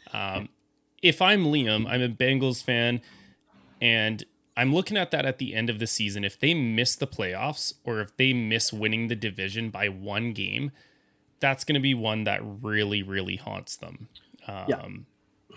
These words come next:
Speaker 1: you just, you can't lose to teams like that, but it does go to show you that, uh, anything can happen. Um,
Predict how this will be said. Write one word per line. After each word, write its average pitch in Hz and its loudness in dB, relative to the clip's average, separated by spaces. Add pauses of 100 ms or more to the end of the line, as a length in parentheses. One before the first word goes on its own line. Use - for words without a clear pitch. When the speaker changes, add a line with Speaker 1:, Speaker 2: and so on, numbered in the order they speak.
(600)
Speaker 1:
you 131 0
just, 143 -2 (360)
you 147 -2
can't 180 0
lose 139 2
to 139 -4
teams 123 0
like 120 -4
that, 110 2
but 113 -4
it 107 -4
does 123 0
go 110 -2
to 110 0
show 104 -2
you 104 -2
that, 92 -6
uh, 92 -6 (100)
anything 104 -6
can 113 -12
happen. 110 -8 (1120)
Um, 123 2